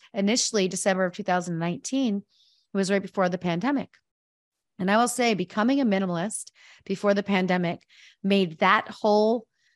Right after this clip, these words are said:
situation so much easier for me, 'cause I had less needs. I had less stuff to take care of.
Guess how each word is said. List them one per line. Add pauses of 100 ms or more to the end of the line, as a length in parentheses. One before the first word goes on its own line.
(320)
situation
so
much
easier
for
me, (260)
'cause
I
had
less
needs. (340)
I
had
less
stuff
to
take
care
of.